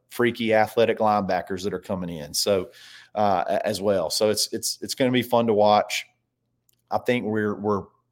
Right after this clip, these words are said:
I like, I said last show, I liked where we are on the, just the front end of, like, the,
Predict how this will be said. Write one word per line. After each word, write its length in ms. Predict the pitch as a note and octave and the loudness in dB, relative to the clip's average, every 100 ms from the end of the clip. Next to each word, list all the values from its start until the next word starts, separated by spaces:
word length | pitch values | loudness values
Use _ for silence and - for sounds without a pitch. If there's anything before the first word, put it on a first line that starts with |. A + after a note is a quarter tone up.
| _ _ - A2+ _ | _ _ -20 -20 _
I 80 | G#2 | 2
like, 480 | G#2+ G2+ A2 B2 - | 4 6 6 8 6
I 60 | A2 | 2
said 260 | - C#3 | 4 4
last 300 | A#2 A2 A#2+ | 6 6 4
show, 300 | - B2+ B2+ | 4 6 6
I 80 | G2+ | 4
liked 580 | G2 G2+ A2 A#2 - - - _ | 2 2 2 0 -4 -18 -20 _
where 120 | A2+ | 0
we 180 | A#2 A2+ | 2 4
are 240 | A2 A2+ G#2 | 6 6 4
on 100 | G#2 | -2
the, 80 | F2 - | -8 -6
just 200 | B2+ - | -4 -4
the 80 | G2+ | -8
front 480 | - - C3 C#3+ | -10 -2 2 2
end 320 | C#3+ D3 D3 - | 2 0 -2 -2
of, 240 | B2+ A2 | -4 -2
like, 220 | A2 G2 | -2 -2
the, 160 | G2+ | -4